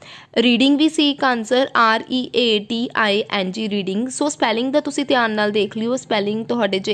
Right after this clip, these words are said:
ਇਸ ਟਾਈਪ ਨਾਲ ਲਿਖੇ ਨੇ, ਇਹ ਬਿਲਕੁਲ ਠੀਕ ਨੇ। Silver C का आंसर एस आई एल वी ई आर, silver। Evidence, E V I D E N C E, evidence। Twenty-six was C।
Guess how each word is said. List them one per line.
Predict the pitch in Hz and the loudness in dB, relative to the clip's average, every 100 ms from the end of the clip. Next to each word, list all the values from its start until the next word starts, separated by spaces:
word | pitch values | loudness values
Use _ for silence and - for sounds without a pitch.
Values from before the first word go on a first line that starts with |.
| - 208 | -2 -2
ਇਸ | - | 0
ਟਾਈਪ | 220 214 | -2 0
ਨਾਲ | 226 233 | -4 -4
ਲਿਖੇ | 214 208 226 | -4 -4 -4
ਨੇ, | 233 | -2
ਇਹ | 233 | -2
ਬਿਲਕੁਲ | 214 202 226 | -4 -4 -6
ਠੀਕ | 220 202 190 | -4 -6 -4
ਨੇ। | 196 226 - - - - - - - | -4 -4 -6 -14 -20 -20 -20 -20 -4
Silver | - 254 247 285 | 2 4 4 2
C | 277 285 | 2 0
का | 277 | 0
आंसर | 240 233 269 269 - | 0 2 2 2 -2
एस | 233 - - | -4 -4 0
आई | 254 262 - 247 | 0 0 0 -2
एल | 220 214 | 0 -2
वी | 226 240 - | -2 -2 -2
ई | 240 - | -4 -2
आर, | 233 220 220 254 | -2 -2 0 0
silver। | 240 190 208 302 - - - - - 214 | 2 2 0 0 -8 -20 -20 -20 -4 -2
Evidence, | 208 220 226 262 285 - 254 | 0 2 2 2 -2 -6 0
E | 247 240 | 0 2
V | 269 277 - | 0 0 2
I | 240 202 208 - 208 | 2 2 0 -2 0
D | 240 247 - | 0 0 0
E | 269 - 247 | -2 0 -2
N | 214 220 - | 0 -2 -4
C | - 233 214 240 | -2 -2 -2 -2
E, | 240 - | -2 -2
evidence। | 196 190 196 220 269 - - - - - | -2 0 0 0 -2 -8 -18 -20 -18 0
Twenty-six | 254 240 302 - - 320 - 311 | 2 4 2 0 0 -2 -2 2
was | 294 285 269 - - | 4 4 0 -12 -14
C। | - 247 | -4 -2